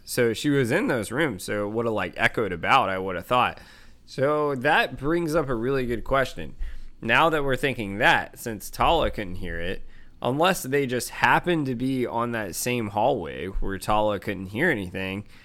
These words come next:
I would think maybe that is a sign of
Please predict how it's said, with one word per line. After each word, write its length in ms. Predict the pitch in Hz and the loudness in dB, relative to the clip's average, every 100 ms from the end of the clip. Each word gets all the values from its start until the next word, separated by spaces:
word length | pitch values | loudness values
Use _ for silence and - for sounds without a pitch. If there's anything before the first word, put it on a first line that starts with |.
| - - - - - - - - | -20 -20 -18 -18 -18 -20 -8 4
I 80 | 143 | 6
would 100 | 220 | 6
think 160 | 196 | 4
maybe 260 | 123 131 143 | 0 0 2
that 200 | 139 127 | 2 2
is 160 | 120 180 | 2 0
a 80 | 139 | -2
sign 540 | - 87 64 62 60 - 110 | -2 -6 -8 -12 -16 -8 -2
of 720 | 107 95 90 87 90 - | 0 0 -2 -6 -10 -18